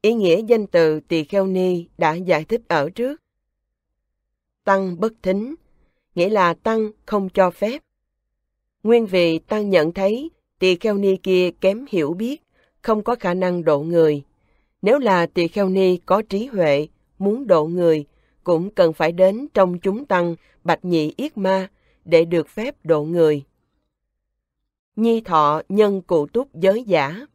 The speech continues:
ba vật đề. Nghĩa là nếu chúng tăng không cho phép mà tự tiện truyền giới cho người, thì phạm tội ba vật đề.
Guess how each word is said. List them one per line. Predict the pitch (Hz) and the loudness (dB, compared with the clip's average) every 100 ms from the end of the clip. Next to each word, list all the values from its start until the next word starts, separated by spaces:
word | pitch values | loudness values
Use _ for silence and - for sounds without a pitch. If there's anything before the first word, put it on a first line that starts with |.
| - | -2
ba | 190 185 165 | 0 0 -2
vật | 165 | -4
đề. | 160 160 147 139 _ _ _ _ _ _ _ _ | 0 0 0 -4 _ _ _ _ _ _ _ _
Nghĩa | 175 220 | -2 0
là | 190 165 165 _ _ - | 2 0 -2 _ _ -2
nếu | 190 226 302 - | 0 0 -4 -6
chúng | 226 | -6
tăng | 269 196 185 180 | -2 -2 -2 -2
không | 190 170 | -4 -2
cho | 185 170 | -2 -2
phép | 214 233 320 _ _ _ | -6 -12 -14 _ _ _
mà | 175 170 165 - | -2 -2 -2 -2
tự | 160 | -2
tiện | 165 170 156 170 | 0 -2 -2 -2
truyền | 175 156 | -2 -2
giới | 156 180 262 - | 0 -2 -4 -2
cho | 190 | -2
người, | 170 165 151 143 _ _ _ _ _ | 2 2 0 -2 _ _ _ _ _
thì | 185 175 | -2 0
phạm | 165 165 160 180 | 0 -2 -4 -2
tội | 165 151 160 175 | -2 0 -2 -4
ba | 202 208 175 | -6 -6 -2
vật | 165 - | -4 0
đề. | 156 147 | 0 0